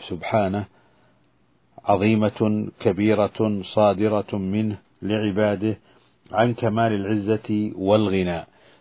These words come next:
فهو يهب لهم العطايا كلها لا مانع لما أعطى ولا معطي لما منع، لأنه عزيز كريم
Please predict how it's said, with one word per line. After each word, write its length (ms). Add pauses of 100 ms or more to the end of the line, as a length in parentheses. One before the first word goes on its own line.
(160)
فهو 240
يهب 340
لهم 380
العطايا 600
كلها 580 (280)
لا 160
مانع 380
لما 300
أعطى 460 (340)
ولا 760
معطي 640
لما 320
منع، 360 (500)
لأنه 440
عزيز 340
كريم 520